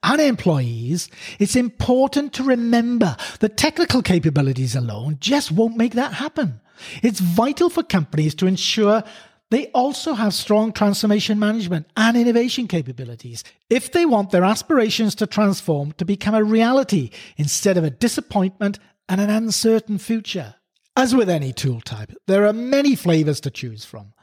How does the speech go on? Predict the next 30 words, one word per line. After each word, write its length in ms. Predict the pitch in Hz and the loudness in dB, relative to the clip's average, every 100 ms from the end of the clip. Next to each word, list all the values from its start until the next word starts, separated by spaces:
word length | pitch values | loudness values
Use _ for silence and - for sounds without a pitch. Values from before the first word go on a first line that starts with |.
| _ | _
The 80 | - | -10
Digital 520 | 123 - 165 202 214 | -4 0 2 4 2
Capability 640 | 214 233 233 214 180 165 170 | 2 2 2 2 2 4 2
Framework 600 | - 170 170 175 180 - - | 2 0 2 2 2 -2 -10
and 260 | 127 120 | -10 -4
B 160 | - 196 | 0 0
T 220 | 190 202 | 2 2
M 160 | 175 175 | 2 0
squared 480 | - 147 139 151 - - - - | -4 -2 0 -2 -4 -12 -20 -8
are 80 | 226 | -2
just 220 | 359 - | 0 0
one 400 | 170 196 277 285 | 2 2 2 0
combination 720 | - 208 160 135 117 - 160 | 0 2 2 0 -2 0 2
of 160 | 160 - | 0 -2
tools 500 | 151 127 131 143 - - - - | -2 -2 -4 -8 -10 -18 -20 -2
which 160 | 175 | -2
can 160 | - 185 | 2 0
support 680 | - 175 - 180 240 339 226 | 0 -4 -2 0 2 2 0
management 640 | 151 113 107 - 127 - | -2 -2 -6 -4 -4 -2
in 180 | 185 190 - | -4 -4 -2
analyzing 640 | 214 247 240 185 151 143 | 0 4 4 2 0 -2
the 80 | 139 | -4
potential 1080 | - 185 - - 247 285 - 185 131 165 202 _ - _ | -4 -6 -4 -2 0 -2 0 0 0 -4 -6 _ -20 _
and 160 | 196 196 | -2 2
realization 1000 | 220 220 208 202 165 196 220 - 139 147 - | 2 4 4 2 4 2 0 -4 -6 -8 -6
of 180 | 170 143 - | -4 -4 -2
digitally 560 | 190 196 254 247 240 254 | -2 0 -2 -4 -2 0
enabled 600 | 247 165 147 156 160 156 - _ - | 0 0 0 0 0 -2 -10 _ -2
business 400 | 170 156 170 - | 0 2 0 0
transformation. 880 | 160 156 147 151 123 107 - 110 | 0 0 -2 -4 -6 -10 -16 -18